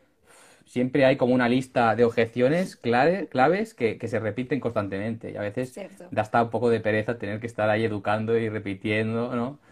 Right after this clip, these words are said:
Speaker 2: Sí.
Speaker 1: Eh, lo que significa, lo que, bueno, lo, la, la, la, la, la, la idea mal, digamos,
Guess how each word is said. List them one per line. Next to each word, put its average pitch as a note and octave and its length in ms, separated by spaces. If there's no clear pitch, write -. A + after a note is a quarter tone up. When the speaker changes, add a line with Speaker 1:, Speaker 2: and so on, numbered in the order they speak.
Speaker 2:
Sí. - 400
Speaker 1:
Eh, - 280
lo G2+ 160
que G#2 100
significa, G2+ 840
lo - 80
que, - 260
bueno, - 200
lo, - 160
la, G2+ 140
la, G2+ 200
la, A2 140
la, A2 200
la, A2 160
la A2 140
idea B2+ 320
mal, A#2+ 720
digamos, A2 840